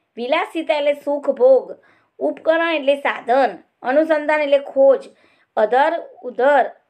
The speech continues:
અધર એટલે હોઠ, અધર એટલે હોઠ, ખુશિયાલી એટલે આનંદ ખુશી, દુની એટલે દોગુની,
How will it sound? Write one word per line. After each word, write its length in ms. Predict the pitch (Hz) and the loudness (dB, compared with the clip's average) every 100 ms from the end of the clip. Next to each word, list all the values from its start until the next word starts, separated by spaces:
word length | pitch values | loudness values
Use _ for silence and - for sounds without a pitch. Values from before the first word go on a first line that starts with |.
| - | -4
અધર 360 | 226 240 311 330 | 0 2 2 2
એટલે 200 | 285 285 | 0 0
હોઠ, 420 | 240 262 262 240 - _ | 2 4 2 0 -16 _
અધર 280 | 196 185 226 | -10 0 0
એટલે 200 | 247 277 | 2 0
હોઠ, 380 | 415 - 277 - - _ _ _ - | -2 2 0 0 -14 _ _ _ -6
ખુશિયાલી 460 | 262 - 311 330 | -6 -2 -4 -4
એટલે 140 | 330 285 | -6 -6
આનંદ 420 | 254 247 277 285 | -4 -4 -4 -10
ખુશી, 560 | 269 240 285 254 208 - | -10 -10 -10 -12 -14 -14
દુની 340 | 226 262 285 | -8 -6 -4
એટલે 160 | 311 302 | 0 0
દોગુની, 580 | 277 285 247 240 208 | 2 2 2 -4 -6